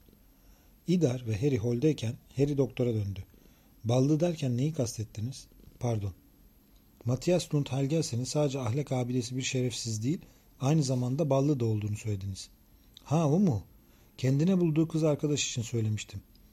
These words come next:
Matthias bu konularda gerçekten çok zayıftır. Ama belli ki kızın ağzı kötü adamlardan çok yanmış. Matthias gibi tanrı korkusu olan birine ihtiyaç duymuş. Sakın bu dediklerimi ona söylemeyin. Hatta bahsetmeyin bile. Bu arada anti-S C L yetmiş nedir biliyor musunuz?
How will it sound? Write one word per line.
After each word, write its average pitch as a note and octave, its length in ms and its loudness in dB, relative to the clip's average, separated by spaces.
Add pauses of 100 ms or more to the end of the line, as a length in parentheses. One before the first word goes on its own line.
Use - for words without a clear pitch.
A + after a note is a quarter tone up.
(220)
Matthias F3+ 440 2
bu C#3+ 60 -4
konularda C#3 420 2
gerçekten C3 520 -2
çok A2+ 200 -8
zayıftır. - 480 -6 (320)
Ama C3+ 200 0
belli D3 240 2
ki F3+ 140 -8
kızın D3 240 -4
ağzı C3 280 -2
kötü C#3 220 -2
adamlardan B2 540 0
çok A2+ 240 -6
yanmış. G2 380 -6 (600)
Matthias D#3 420 2
gibi C3+ 180 -4
tanrı C#3 240 0
korkusu C3 420 -2
olan C3+ 240 2
birine B2 220 0
ihtiyaç A2+ 400 -4
duymuş. G2 360 -10 (480)
Sakın G3+ 360 0
bu E3+ 100 2
dediklerimi C#3+ 460 0
ona C#3+ 140 0
söylemeyin. A2+ 480 -2
Hatta C3+ 360 -2
bahsetmeyin A#2 580 -2
bile. G2 160 -8 (800)
Bu D#3+ 100 6
arada F3 200 4
anti-S C#3+ 480 2
C C#3+ 200 2
L D3 40 2
yetmiş C#3 500 0
nedir B2 240 -2
biliyor C#3+ 220 -2
musunuz? C3 420 -8